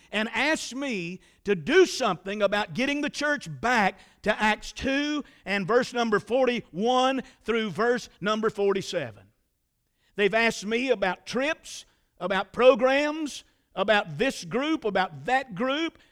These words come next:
about doing this for the young, about doing this for the old, and all of those things may have their place,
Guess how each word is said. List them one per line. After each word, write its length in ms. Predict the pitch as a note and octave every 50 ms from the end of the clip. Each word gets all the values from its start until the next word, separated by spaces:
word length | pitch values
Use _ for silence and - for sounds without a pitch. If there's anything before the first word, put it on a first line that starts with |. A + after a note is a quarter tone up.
| _ _
about 400 | - G3 G3+ G#3+ G#3 G3+ F#3 D3+
doing 340 | C#3 A3+ B3+ B3 B3 A#3+ A3+
this 260 | G#3 C4 C4+ B3+ -
for 160 | - - G#3+ G3+
the 80 | G3+
young, 400 | G3+ G3+ A#3+ C#4+ D4+ D#4+ D#4+ D#4
about 280 | C#4 B3 G#3 G#3 G#3 E3+
doing 280 | G3 B3 A#3+ A#3 A#3
this 180 | A#3 A#3 G#3+ -
for 160 | - G3 G3+
the 140 | G3 F#3+ F#3+
old, 480 | - A3 B3 C4 C#4+ D4 D4 D#4 D#4+ - - - _ _
and 160 | - F3+ F3 -
all 320 | - E3+ G3 A3 A#3+ B3
of 80 | A#3+ A#3
those 240 | B3 A#3+ A3+ -
things 340 | - A#3+ B3 B3+ B3+ A3+ -
may 140 | A#3 B3+ B3
have 240 | A#3 B3+ B3+ A3+ G#3+
their 140 | C4 B3+ B3
place, 540 | - - A3 B3+ C4 C4 D4 D4+ C4 -